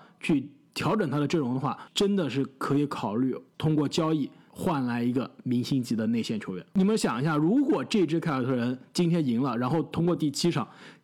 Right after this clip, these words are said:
进入到总决赛，这个球队打对面的湖人，我觉得基本上是一个灾难。谁防浓眉哥，而且谁能在对面的内线、对面三个中锋的内线的情况下得分？我觉得这个球队的阵容其实是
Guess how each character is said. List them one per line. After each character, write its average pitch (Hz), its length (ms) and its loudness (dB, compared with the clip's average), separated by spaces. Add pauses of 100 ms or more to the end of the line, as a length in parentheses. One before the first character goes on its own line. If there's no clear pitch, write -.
进 185 220 2
入 139 200 2
到 113 160 0
总 110 220 -2
决 113 100 0
赛， 120 240 -4 (420)
这 277 120 2
个 247 80 2
球 190 140 2
队 247 100 2
打 143 320 -2
对 240 160 0
面 220 140 4
的 175 80 2
湖 180 200 2
人， 175 140 2
我 147 120 0
觉 127 100 0
得 156 60 2
基 156 100 2
本 147 100 0
上 120 80 -2
是 151 140 0
一 135 60 2
个 139 80 0
灾 135 200 -2
难。 131 300 -2
谁 254 360 0
防 185 400 0 (160)
浓 156 200 2
眉 147 160 2
哥， 147 280 0 (340)
而 190 160 0
且 185 160 0 (180)
谁 185 440 0
能 185 200 2
在 208 180 0
对 190 160 0
面 185 160 0
的 151 80 0
内 156 180 2
线、 139 240 0
对 185 100 2
面 165 200 -2 (180)
三 214 360 0
个 190 120 2
中 170 320 0
锋 175 180 2
的 160 100 0
内 151 160 2
线 143 140 0
的 131 80 -2
情 131 120 -2
况 131 120 0
下 123 100 -2
得 117 160 0
分？ 127 180 -2 (280)
我 156 60 2
觉 180 40 4
得 202 60 2
这 240 180 0
个 202 80 2
球 165 140 0
队 196 120 2
的 160 100 -2
阵 190 120 0
容 147 140 0
其 131 160 -2
实 143 120 2
是 139 240 -2